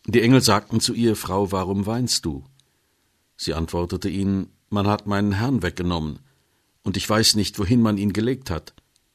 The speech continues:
Als sie das gesagt hatte, wandte sie sich um und sah Jesus dastehen,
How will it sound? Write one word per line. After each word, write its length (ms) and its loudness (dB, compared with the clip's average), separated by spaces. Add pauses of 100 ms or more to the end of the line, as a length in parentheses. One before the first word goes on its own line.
(920)
Als 180 -2
sie 80 -4
das 220 0
gesagt 440 0
hatte, 280 -2
wandte 260 0
sie 140 -2
sich 240 -4
um 320 2 (240)
und 180 -4
sah 200 -2
Jesus 580 0
dastehen, 640 -6